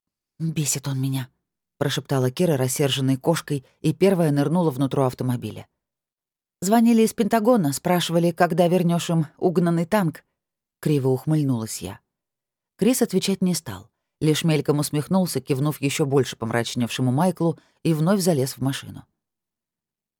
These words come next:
"Все будет хорошо". Я обернулась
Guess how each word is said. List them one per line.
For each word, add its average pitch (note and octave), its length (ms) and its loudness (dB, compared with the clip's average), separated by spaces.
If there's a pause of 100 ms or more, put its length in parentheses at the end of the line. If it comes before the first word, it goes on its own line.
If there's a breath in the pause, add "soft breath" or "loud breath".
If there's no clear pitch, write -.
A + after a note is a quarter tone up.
(160)
"Все - 200 -4
будет G#3+ 220 0
хорошо". F#3+ 460 -4 (760)
Я D3 180 0
обернулась D#3 600 0